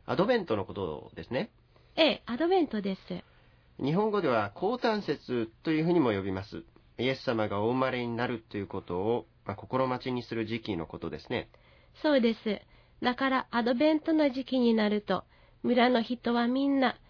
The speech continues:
Speaker 2: 身も心も、そして家もクリスマスに向けて準備をします。
Speaker 1: どんなふうに準備をするのか少し教えてください。
Speaker 2: まず、松の木の枝を編んで、アドベントリースを作ります。
Speaker 1: はい。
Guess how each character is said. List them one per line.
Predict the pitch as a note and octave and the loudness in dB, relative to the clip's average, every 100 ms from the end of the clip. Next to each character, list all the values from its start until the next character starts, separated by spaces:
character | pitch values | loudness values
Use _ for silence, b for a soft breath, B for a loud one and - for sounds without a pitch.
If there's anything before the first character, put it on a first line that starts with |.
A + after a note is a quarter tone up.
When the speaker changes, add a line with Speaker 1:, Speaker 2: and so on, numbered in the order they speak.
| b - | b 0
Speaker 2:
身 | D#4 | 2
も | D4 A#3 - _ - | 4 4 0 _ -6
心 | C4 B3 C4+ C4 | -4 0 0 2
も、 | A#3 G#3 - - | 2 0 -4 -8
そ | B3 | -8
し | - | -6
て | - - | -6 -4
家 | D4 D#4+ D4+ | 0 2 4
も | C4+ - | 2 0
ク | - | -6
リ | B3+ | -4
ス | D4 | -2
マ | D4 | -2
ス | - E4 | 0 2
に | D#4 | 2
向 | A#3+ | 2
け | - G#3 | -2 -6
て | - - - | -4 -8 -8
準 | G#3 A#3 A#3 | -2 2 4
備 | A#3 A#3 | 4 2
を | |
し | - G#3+ | 0 -2
ま | G3 F#3 | -2 -4
す。 | - - b b b B2+ | -12 -20 b b b -2
Speaker 1:
ど | D3+ | 0
ん | A3+ | 2
な | G#3 | 0
ふ | D3 | 0
う | |
に | A#2+ | 0
準 | A2 A#2+ | 0 0
備 | A2 | 0
を | G2 | -2
す | - | -2
る | G#2 | -4
の | F2 | -4
か | F2 F2 | -8 -10
少 | - | -6
し | A2+ | -6
教 | G2 - | -6 -8
え | G2+ | -8
て | |
く | F#2+ | -8
だ | F#2 | -10
さ | - F#2 | -8 -8
い。 | D#2 b b b - | -8 b b b -4
Speaker 2:
ま | B3+ C4 | -2 0
ず、 | C#4 C#4 - b b | -2 -2 -6 b b
松 | B3+ B3+ - | -4 -4 0
の | C#4+ C#4 | 2 2
木 | - | 2
の | D#4 B3 | 2 4
枝 | A3 G3+ G#3 | 2 0 0
を | G#3 G3+ | 0 0
編 | G3+ G3+ | 0 0
ん | |
で、 | G#3 G#3+ - b b | -2 -4 -12 b b
ア | - A3 | -2 2
ド | C#4 | 4
ベ | D#4+ | 6
ン | E4 | 4
ト | C4 | 4
リ | A3+ A3 | 0 0
ー | G#3 | -2
ス | G#3 | -6
を | G#3 | -6
作 | - G#3+ | -6 -4
り | F#3+ F#3 | -2 -2
ま | F#3 | -4
す。 | F#3+ | -6
Speaker 1:
は | G#2+ | -8
い。 | F#2 | -8